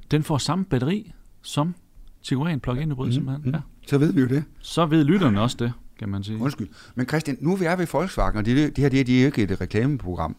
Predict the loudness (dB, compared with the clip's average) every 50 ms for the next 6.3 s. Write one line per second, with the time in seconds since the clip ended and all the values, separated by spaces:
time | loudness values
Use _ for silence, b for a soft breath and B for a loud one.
0 | B B B B B B B -2 -2 -2 0 0 -2 -4 -4 -6 -8 -4 0 2
1 | 2 2 2 2 2 4 4 2 2 2 2 2 0 0 b b b b b b
2 | -4 -2 -2 -2 -2 -2 -4 -4 -6 -8 -6 -8 -8 -6 -2 -2 -2 -2 0 -2
3 | 0 0 0 0 0 -2 -2 -2 -2 -2 -2 -2 -6 -6 -4 -6 -6 -4 -4 -4
4 | -4 -4 -4 -6 b b b b b b -10 -10 -8 -8 -6 -4 -4 -4 -4 -8
5 | b b b b -6 -4 -2 0 0 0 0 -2 -2 -2 -2 -2 0 -2 -4 -6
6 | -6 -4 0 0 0 0